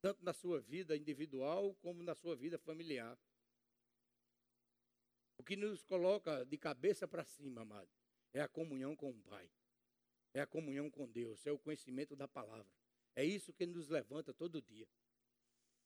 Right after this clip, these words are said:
É por isso que estamos aqui. Aleluia. Diga glória a Deus.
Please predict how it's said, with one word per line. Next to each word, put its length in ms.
É 80
por 220
isso 200
que 100
estamos 420
aqui. 380
Aleluia. 720
Diga 220
glória 320
a 40
Deus. 480